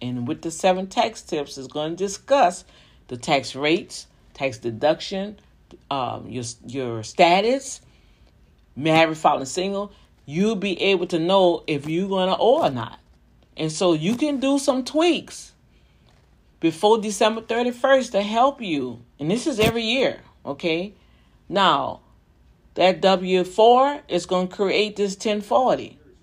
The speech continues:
all right? So the ten forty, you see here, the filing status. You got seven parts.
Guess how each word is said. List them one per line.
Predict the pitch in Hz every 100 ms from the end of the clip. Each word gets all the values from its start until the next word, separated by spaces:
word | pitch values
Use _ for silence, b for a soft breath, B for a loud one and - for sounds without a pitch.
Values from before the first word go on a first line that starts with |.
| _ _ _ _ _ 135
all | 147
right? | 165 180 220 - b b
So | - 175
the | 156
ten | - 226
forty, | 226 220 226 233 233
you | 185
see | 175 208 214
here, | 220 220
the | 214
filing | 208 226 226 220
status. | - 156 117 90 - -
You | 143
got | 165 143
seven | - 185 190 220
parts. | - 339 311 - -